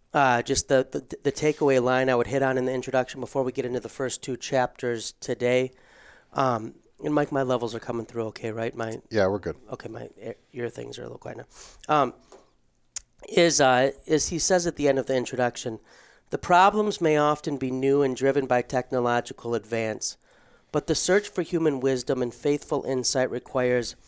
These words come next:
Speaker 1: of us a longer memory and a more expansive vision." And I think that's something just that in general that we try to do with the podcast, I would say, Mike, is,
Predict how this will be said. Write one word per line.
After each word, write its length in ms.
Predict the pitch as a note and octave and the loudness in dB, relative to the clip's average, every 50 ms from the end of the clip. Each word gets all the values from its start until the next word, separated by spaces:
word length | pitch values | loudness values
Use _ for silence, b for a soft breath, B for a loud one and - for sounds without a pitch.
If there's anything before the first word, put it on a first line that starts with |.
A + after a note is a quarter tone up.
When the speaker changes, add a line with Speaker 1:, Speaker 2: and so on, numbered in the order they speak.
| b b b b b b - | b b b b b b -4
Speaker 1:
of 160 | - C3 - | -4 0 2
us 200 | C3+ B2+ B2 - | 2 2 2 0
a 60 | C#3 | 0
longer 360 | A#2+ B2 C3 C3+ D3 D3 C#3+ C3+ | 2 2 2 2 2 2 0 -2
memory 540 | B2 A#2+ A#2 A#2 A#2 A2+ A2+ A2+ A2+ G#2 b b b b b b b b b b | 0 0 0 0 0 0 0 0 -2 -4 b b b b b b b b b b
and 140 | - B2 | -2 -2
a 40 | B2+ | 0
more 240 | A#2+ A#2+ B2+ B2+ B2 | 2 2 4 4 2
expansive 640 | A#2+ - - - - B2 A#2+ A#2 A2+ - B2+ A2 - | 2 0 -4 -2 0 0 0 0 -4 -6 -10 -8 -4
vision." 520 | - B2+ A#2+ A2+ G2+ A2+ G#2+ G#2 G#2+ A#2 - - - | -2 -2 -2 -2 -4 -6 -6 -6 -10 -12 -14 -6 -2
And 140 | F3 F#3 | 2 4
I 80 | F#3+ F#3+ | 4 4
think 180 | - A#3 G#3 - | 4 2 2 2
that's 180 | G3 D#3 - | 0 0 0
something 260 | - D3+ - D3+ C#3 | -2 -4 -2 -4 -2
just 300 | C3 C#3 C#3 - - - _ _ _ - | -2 -2 -4 -4 -6 -12 _ _ _ -2
that 120 | C#3+ C3 | 0 0
in 200 | C3+ B2+ B2+ A#2 | 0 0 -2 -4
general 420 | - - C3+ C3 C#3+ D3 C3+ B2+ A#2 | -2 -2 0 0 2 2 2 2 2
that 120 | A#2+ A#2+ | 0 -2
we 120 | G#2+ B2 A#2 | -4 -4 -4
try 180 | - C3+ B2 | -2 0 0
to 100 | A#2+ A#2+ | 0 -2
do 160 | - - A#2+ | -4 -4 -6
with 120 | A2+ A#2 - | -6 -6 -8
the 80 | - | -8
podcast, 680 | - - A#2 A#2 A2 - - - A#2 A#2 A#2 A2+ - - | -6 -4 -4 -4 -4 -8 -4 -4 -4 -4 -4 -6 -8 -8
I 60 | C3 | -8
would 100 | B2 - | -8 -6
say, 140 | - - A#2+ | -4 -6 -4
Mike, 260 | A#2 A#2+ B2 A#2+ - B2 | -2 -2 -4 -4 -4 -6
is, 120 | A2 | -8